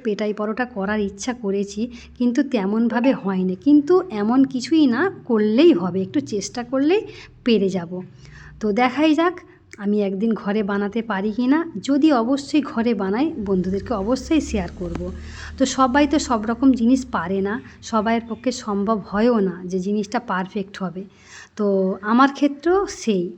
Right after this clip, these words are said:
আমি অনেক কিছু জিনিস করার চেষ্টা করি কিন্তু পারফেক্ট হয় নাই। যেমন পবিত্রা দিদি ভাইয়ের অনেক কিছু রেসিপি আমি ট্রাই করার চেষ্টা করেছি,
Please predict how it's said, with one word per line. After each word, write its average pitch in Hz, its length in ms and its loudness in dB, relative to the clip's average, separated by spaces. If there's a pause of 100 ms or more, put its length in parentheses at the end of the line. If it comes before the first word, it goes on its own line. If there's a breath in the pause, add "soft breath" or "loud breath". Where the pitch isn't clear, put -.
(220 loud breath)
আমি 254 200 6
অনেক 269 300 4
কিছু 269 240 0
জিনিস 247 340 2
করার 220 360 -2
চেষ্টা 214 340 -6
করি 214 400 -2
কিন্তু 226 280 0
পারফেক্ট 208 600 -4
হয় 180 220 -2
নাই। 175 220 -8
যেমন 233 440 0 (400 loud breath)
পবিত্রা 269 400 4
দিদি 240 240 0
ভাইয়ের 233 300 0
অনেক 240 340 2
কিছু 269 220 0
রেসিপি 214 440 0
আমি 214 160 0
ট্রাই 196 340 -4
করার 208 240 -4 (100)
চেষ্টা 196 320 -6
করেছি, 196 520 -4